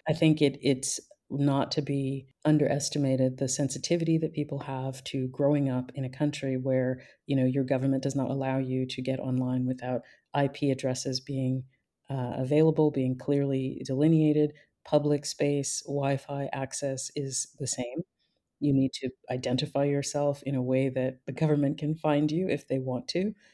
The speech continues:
Um, this is not the same internet as what was sold to many of us, you know, decades ago as surfing anonymously, meeting people, connecting all over the world. This is a different experience. It's sa-, it's similar, I think,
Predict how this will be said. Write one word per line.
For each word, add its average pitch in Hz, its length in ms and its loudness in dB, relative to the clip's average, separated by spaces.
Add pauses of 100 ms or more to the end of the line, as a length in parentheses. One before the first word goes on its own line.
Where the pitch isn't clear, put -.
(260)
Um, 143 300 2 (280)
this 165 160 4
is 185 120 4
not 160 300 6
the 156 80 0
same 151 320 2
internet 143 680 0
as 135 400 -6
what 139 160 0
was 139 200 -4
sold 139 340 0
to - 140 -4
many 139 260 0
of 131 120 -2
us, 127 340 -2 (800)
you 139 160 2
know, 135 120 4
decades 135 460 2
ago 131 540 4
as 131 440 0
surfing 139 360 2
anonymously, 135 840 2
meeting 135 360 2
people, 135 360 -6
connecting 135 600 -2
all 131 160 -2
over 131 180 -2
the 127 100 -4
world. 139 380 4 (260)
This 160 140 2
is 156 100 2
a 147 60 2
different 139 320 0
experience. - 640 -8 (180)
It's - 260 0
sa-, 139 300 2
it's 143 160 -2
similar, 135 480 2 (320)
I 135 80 -2
think, 127 440 -2